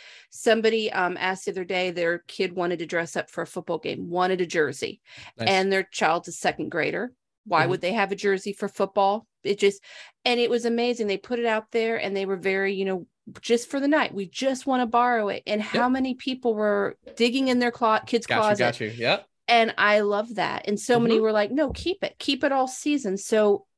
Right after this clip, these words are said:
Speaker 1: he can wear that and he can be a part of the team and feel that.
Speaker 2: Awesome.
Speaker 1: And it's so nice when you see those things because I don't think we see them enough. You and I had talked before we,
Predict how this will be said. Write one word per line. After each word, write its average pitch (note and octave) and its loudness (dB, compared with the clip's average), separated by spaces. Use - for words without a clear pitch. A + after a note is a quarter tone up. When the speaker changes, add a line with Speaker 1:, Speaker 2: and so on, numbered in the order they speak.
Speaker 1:
he B3+ -2
can A#3+ 0
wear A#3 4
that G#3 0
and G3+ -4
he A3 -6
can A3+ 0
be A3 0
a G#3 0
part F#3+ -4
of F#3+ -6
the G3 -4
team G3 -4
and F#3+ -4
feel A3+ 0
that. E3 -6
Speaker 2:
Awesome. A3 -2
Speaker 1:
And A3 0
it's G#3+ -4
so C4+ -4
nice A#3+ 0
when G#3 -4
you F#3+ -4
see G#3 -6
those C#3+ -4
things E3 -4
because F#3 -6
I A3 4
don't B3+ 4
think C#4 -2
we A3+ -2
see - -4
them F#3 -4
enough. - -10
You B3+ -4
and C4 2
I A#3+ 6
had A3 2
talked G3 -2
before G3 -2
we, E3+ -2